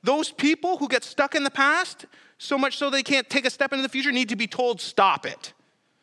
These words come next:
Forget about the past. There's a time where you need to stop dwelling on the past. It is two thousand twenty-three.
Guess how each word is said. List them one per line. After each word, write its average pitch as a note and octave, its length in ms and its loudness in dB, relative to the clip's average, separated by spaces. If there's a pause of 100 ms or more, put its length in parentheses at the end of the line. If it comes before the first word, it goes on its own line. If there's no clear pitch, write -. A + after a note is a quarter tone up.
(1160)
Forget C4 380 6
about C4 340 4
the G#3+ 80 2
past. A#3 720 2 (880)
There's C#4 460 4
a D4 60 4
time D4 580 4
where A#3+ 140 0
you C4 160 0
need C#4+ 220 0
to B3+ 120 -6
stop C4+ 500 2
dwelling C4+ 760 2
on B3 400 2
the C4+ 80 0
past. D4 720 2 (440)
It C#4+ 160 4
is E4+ 260 4
two D4+ 280 0
thousand B3+ 580 2
twenty-three. A3+ 920 -2